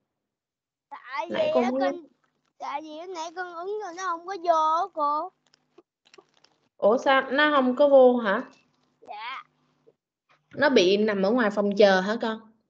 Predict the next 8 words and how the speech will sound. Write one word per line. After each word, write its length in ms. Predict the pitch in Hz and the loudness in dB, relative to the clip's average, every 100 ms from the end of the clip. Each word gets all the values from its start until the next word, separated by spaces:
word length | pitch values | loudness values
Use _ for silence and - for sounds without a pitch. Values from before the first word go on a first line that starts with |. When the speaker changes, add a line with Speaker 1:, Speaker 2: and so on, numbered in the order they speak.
| _ | _
Speaker 1:
Dạ. 340 | 269 247 247 247 _ _ _ - _ _ _ _ _ _ _ _ | -10 -8 -8 -10 _ _ _ -20 _ _ _ _ _ _ _ _
Speaker 2:
Ờ, 380 | - 196 190 180 | -8 -4 -2 0
rồi, 300 | 175 180 175 190 | 0 0 0 -2
ok. 280 | 196 214 202 190 156 - - _ _ | -2 2 4 4 2 -8 -20 _ _
Rồi, 240 | 226 208 170 - - | 0 0 -2 -8 -2
hôm 240 | 262 262 | 2 4
qua 380 | 254 254 254 269 | 6 4 4 2
cô 100 | 285 | 6